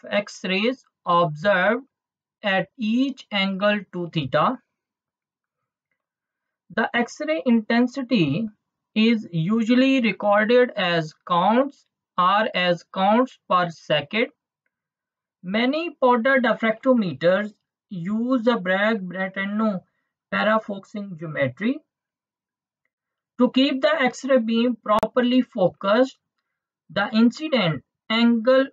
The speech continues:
omega changes in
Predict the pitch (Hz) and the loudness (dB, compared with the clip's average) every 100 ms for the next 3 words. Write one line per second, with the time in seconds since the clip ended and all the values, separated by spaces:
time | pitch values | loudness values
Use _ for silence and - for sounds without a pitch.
0 | - 202 208 202 185 214 220 220 _ _ | -6 -4 -2 -2 0 0 2 0 _ _
1 | _ _ - 185 165 180 269 320 - _ | _ _ -6 -2 0 0 0 -2 -10 _
2 | _ _ _ - 214 170 117 | _ _ _ -2 2 2 -2